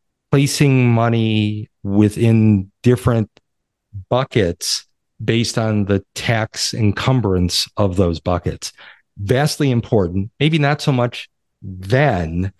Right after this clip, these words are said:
but certainly down the road. Also, these are individuals who are now probably mid-career. So there may very well be some discussion of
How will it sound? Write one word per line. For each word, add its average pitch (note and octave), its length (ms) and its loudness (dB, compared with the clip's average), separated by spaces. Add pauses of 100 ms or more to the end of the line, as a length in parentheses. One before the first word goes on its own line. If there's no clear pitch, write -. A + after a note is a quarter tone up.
(240)
but G#2+ 140 0
certainly G#2+ 340 2
down F#2 240 0
the F2+ 80 0
road. F#2 400 0 (260)
Also, G2+ 640 0 (720)
these B2 300 0
are C3 100 2
individuals G#2 720 0
who G#2+ 120 -2
are G2 120 0
now G2 180 2
probably G#2+ 500 -2
mid-career. A#2+ 1080 0 (520)
So A2+ 120 -2
there G#2+ 100 2
may A2 160 4
very G#2+ 200 2
well G2+ 220 2
be G#2 140 0
some G#2+ 180 0
discussion G#2 540 0
of F#2+ 280 -2